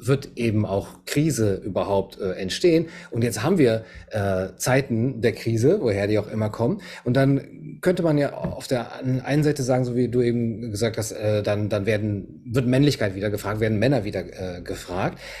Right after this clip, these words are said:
Auf der anderen Seite, äh, gibt es ja auch dann aber ein geändertes, äh, Sexual-, Partnerwahlverhalten der Frau in Zeiten der Krise, dass f-, viele Frauen dann sagen, oh, jetzt möchte ich doch lieber den, äh, den, den sicheren Mann,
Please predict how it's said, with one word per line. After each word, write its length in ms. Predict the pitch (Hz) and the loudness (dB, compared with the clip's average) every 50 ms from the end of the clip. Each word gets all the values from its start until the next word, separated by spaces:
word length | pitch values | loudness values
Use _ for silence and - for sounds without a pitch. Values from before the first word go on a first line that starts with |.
| - - | -8 -6
Auf 160 | - 117 - | -6 -4 -2
der 200 | - 120 113 - | -4 -4 -4 -4
anderen 300 | - 143 151 156 160 156 | -4 -4 -2 0 0 2
Seite, 460 | 151 151 147 147 151 147 143 143 - - - - | 2 2 2 2 0 -2 -2 -2 -4 -6 -4 -2
äh, 140 | 139 135 127 | 0 0 2
gibt 240 | 117 143 135 - | 2 0 0 0
es 120 | 143 127 - | -2 -2 0
ja 120 | 123 107 | 0 0
auch 140 | 113 120 - | 0 -2 -2
dann 160 | - 123 120 | -2 -2 -2
aber 160 | 123 107 120 | 0 0 0
ein 320 | 113 113 113 117 117 113 107 | 0 0 0 0 0 -2 -2
geändertes, 680 | 123 113 123 127 131 127 - - 120 113 - - - - | -2 0 2 2 2 2 2 0 0 0 -2 -4 -6 -4
äh, 200 | - 117 107 104 | 0 0 0 2
Sexual-, 600 | 107 113 104 - - - 95 101 110 117 120 113 - - - - - - - - _ _ _ _ _ | 0 0 -2 -2 -2 -2 0 2 2 2 2 0 -2 -8 -16 -18 -18 -20 -20 -20 _ _ _ _ _
Partnerwahlverhalten 1400 | - 123 127 139 135 - 127 117 107 104 101 107 113 123 120 - 113 101 95 104 110 117 117 - 117 110 104 98 | -4 -2 -2 0 0 0 0 2 2 0 0 0 0 0 0 -2 -2 0 2 2 2 2 2 0 0 0 0 0
der 120 | - 104 | 0 -2
Frau 380 | 92 - - - 90 92 117 139 | -2 -4 -6 -6 -2 0 0 2
in 180 | 135 147 147 135 | 2 2 2 2
Zeiten 360 | - 131 127 131 - 151 123 | 2 2 0 2 2 2 2
der 120 | 135 127 | 2 2
Krise, 380 | - - - 123 151 180 240 196 | 2 2 2 2 2 4 2 2
dass 260 | 127 117 110 - - | 2 0 -2 -4 -8
f-, 240 | - - 113 113 - | -8 -10 -10 -10 -8
viele 220 | - 117 107 110 | -4 -2 -2 -2
Frauen 420 | 104 - 98 98 107 117 123 123 113 | -2 -2 -2 0 2 2 2 2 0
dann 180 | 113 113 117 | 0 0 0
sagen, 280 | 117 117 117 117 127 131 | 2 2 2 0 0 -2
oh, 160 | - 139 135 | -2 0 2
jetzt 340 | 131 131 131 - - - - | 2 2 0 -2 -8 -10 -4
möchte 240 | 127 127 123 - - | -2 -2 0 0 -2
ich 80 | 110 110 | -2 0
doch 200 | 123 117 107 120 | 0 0 0 0
lieber 300 | 120 113 120 117 110 - - - - - _ - | 2 2 2 2 0 -2 -8 -16 -20 -6 _ 2
den, 360 | 120 117 117 117 113 113 113 | 4 4 4 4 4 2 4
äh, 420 | 110 107 104 104 104 101 101 98 | 4 4 4 4 2 2 0 0
den, 280 | 92 95 95 95 98 95 | -2 -2 -4 -4 -2 -2
den 140 | 107 104 101 | -2 0 2
sicheren 460 | 123 151 143 - 143 117 117 107 95 | 2 2 2 2 0 0 0 0 0
Mann, 360 | 95 95 95 120 175 220 214 | 0 0 2 2 2 2 0